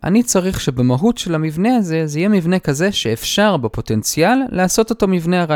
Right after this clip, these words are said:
לכן אי אפשר גבוה מדי. אבל אם עשיתי נמוך, זה שבמקרה עשיתי אותו מברזל, זה לא מפריע לי, כי יכולתי לא לעשות אותו מברזל. רק אם זה גבוה, שאז אני חייב לעשות אותו מברזל,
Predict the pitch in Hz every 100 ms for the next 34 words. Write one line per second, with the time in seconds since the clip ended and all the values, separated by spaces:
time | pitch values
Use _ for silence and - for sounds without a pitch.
0 | 147 156 - 208 202 226 - 190 170 147
1 | 143 139 131 131 127 - 92 117 165 123
2 | 143 165 170 165 110 104 214 180 165 -
3 | 151 165 190 131 104 - 156 131 - 147
4 | 170 139 135 143 165 175 247 202 190 180
5 | 233 226 202 - 160 147 147 - 160 -
6 | 254 254 202 196 240 220 - 196 180 165
7 | 156 151 139 139 135 139 185 196 123 107
8 | 98 92 156 170 95 - 113 127 117 87
9 | - 110 220 294 240 180 175 170 170 165
10 | 160 156 160